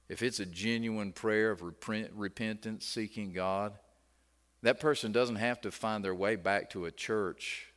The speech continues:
for God to hear them. God has made himself accessible to us through prayer, anytime, anywhere. Number four, the altar leads us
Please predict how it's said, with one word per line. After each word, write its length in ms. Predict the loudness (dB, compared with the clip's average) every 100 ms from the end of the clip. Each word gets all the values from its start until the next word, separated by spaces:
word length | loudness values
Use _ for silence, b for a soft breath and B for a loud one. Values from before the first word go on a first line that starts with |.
| _
for 160 | -10
God 320 | -2 0 0 -2
to 60 |
hear 240 | -4 -4 -6
them. 320 | -8 -12 -14 _ _ _ _ _ _ _ _ 2
God 240 | 6 6
has 160 | 2 -4
made 540 | -2 2 4 2 0
himself 400 | -4 -2 -2 -2
accessible 580 | -4 0 0 0 -2 -6
to 220 | -4 0
us 340 | 2 2 -2 -8
through 500 | -10 -4 -2 0 -2 -8 _
prayer, 480 | -2 2 2 2 0 b b b
anytime, 760 | -2 0 0 0 -2 0 -4 -6 b b b _
anywhere. 680 | -2 -2 2 2 2 0 -6 -14 _ _ _ _ _
Number 160 | 2 4
four, 420 | 10 10 10 6 0 -20 -20 _ _ _ _ _ -20 B B B
the 160 | 12
altar 420 | 12 12 12 10 8
leads 560 | 8 10 10 6 4
us 600 | 6 8 6 4 -2 -4